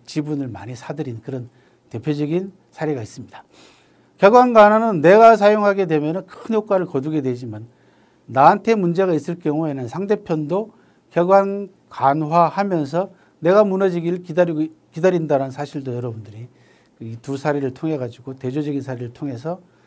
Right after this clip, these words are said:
어, 여러분들한테 경영 사례를 말씀을 드렸습니다.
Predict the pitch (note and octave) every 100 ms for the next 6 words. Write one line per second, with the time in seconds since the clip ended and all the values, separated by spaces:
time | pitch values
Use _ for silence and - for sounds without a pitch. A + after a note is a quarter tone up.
0 | _ _ - A#2 A2+ A2+ G#2+ G#2+ G#2 B2+
1 | A2+ A2 A#2 A#2 A2 A2+ G#2 G#2 A#2 G#2
2 | - A#2 G#2 - F#2 -